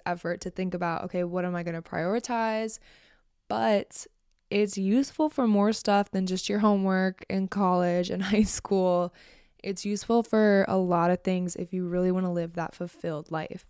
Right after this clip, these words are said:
I'm just a young twenty-something figuring it out. But so far, this is the information I've gathered. This is what's helped me chill out. So,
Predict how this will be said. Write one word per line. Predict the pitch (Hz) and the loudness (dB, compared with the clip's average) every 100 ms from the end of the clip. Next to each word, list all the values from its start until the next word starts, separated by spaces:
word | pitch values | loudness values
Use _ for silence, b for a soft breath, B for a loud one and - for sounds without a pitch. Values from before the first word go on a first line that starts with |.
| - | -14
I'm | - 190 196 | -4 -2 -2
just | 202 - | -4 -4
a | 208 | 0
young | 196 196 | 0 -2
twenty-something | - 190 190 - 208 240 247 240 240 | -2 -2 -2 -4 -6 -4 -2 0 -2
figuring | 226 175 175 170 165 | -6 -8 -8 -8 -8
it | 160 | -8
out. | 202 277 311 302 320 _ _ _ _ _ - | -2 2 2 2 -4 _ _ _ _ _ -2
But | 320 320 277 - - - | 0 2 0 -2 -10 -12
so | - - 240 262 | -6 0 2 2
far, | - 311 277 226 214 - 208 | 4 4 6 4 2 0 -4
this | 214 220 | -4 -4
is | 220 | -4
the | 220 | -4
information | 196 196 196 180 - 175 | -4 -6 -6 -6 -8 -8
I've | 165 170 | -10 -6
gathered. | - 214 247 240 240 233 - | 0 4 4 4 4 2 -2
This | 208 196 | -6 -6
is | 226 214 | -6 -8
what's | 196 | -8
helped | - 175 - | -8 -10 -10
me | 175 202 | -10 -8
chill | 202 - 202 | -8 -6 -4
out. | 190 180 175 - | -2 -2 -4 -6
So, | - - 170 165 175 | -10 -8 -8 -10 -14